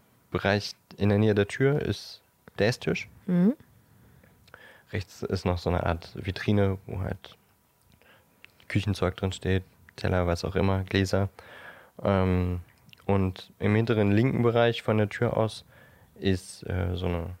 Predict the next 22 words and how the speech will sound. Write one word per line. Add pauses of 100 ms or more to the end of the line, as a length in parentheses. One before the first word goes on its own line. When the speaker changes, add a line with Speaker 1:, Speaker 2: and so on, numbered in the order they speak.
(2000)
Speaker 1:
große
Kochecke (800)
mit (220)
Schränken, (240)
Arbeitsplatte,
Herd, (1000)
Kühlschrank
ist
da
vielleicht
noch. (220)
Speaker 2:
Hm. (1300)
Speaker 1:
Genau. (160)
Speaker 2:
Okay, (260)
und
dann
würde
ich
zur
Schublade
gehen,
wo